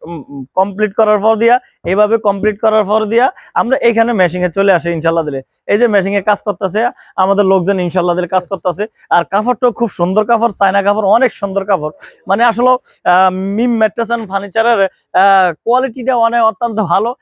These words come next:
আর মিম ম্যাট্রেস and ফার্নিচার আজকে মানুষের তেরো, আমরা, আমরা আমাদের ব্যবসার বয়স প্রায় তেরো বছর,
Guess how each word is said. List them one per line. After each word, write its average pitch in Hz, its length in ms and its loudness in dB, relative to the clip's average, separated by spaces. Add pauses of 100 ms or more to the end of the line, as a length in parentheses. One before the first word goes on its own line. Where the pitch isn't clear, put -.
(160)
আর 180 180 2
মিম 220 240 0
ম্যাট্রেস 214 360 0
and 220 340 -2
ফার্নিচার 196 500 2 (240)
আজকে 196 360 0
মানুষের 196 580 0
তেরো, 214 360 0
আমরা, 190 240 0
আমরা 202 360 4
আমাদের 202 300 0
ব্যবসার 190 300 -2
বয়স 190 260 0
প্রায় 190 160 2
তেরো 202 220 2
বছর, 214 360 0